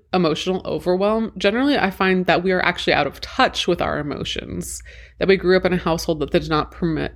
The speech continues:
healthy expression of emotions, and that we are operating from an emo-,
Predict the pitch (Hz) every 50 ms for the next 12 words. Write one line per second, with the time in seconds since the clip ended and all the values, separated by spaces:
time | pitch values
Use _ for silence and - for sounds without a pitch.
0 | - - - - 160 - - 151 127 131 - - - - 233 214 - 226 226 220
1 | 220 214 214 208 208 202 - - 208 202 202 202 202 - - - - - - -
2 | - - 196 190 170 175 180 185 180 175 - - 175 175 175 180 175 180 170 175
3 | 175 180 - 165 165 165 156 151 151 147 151 151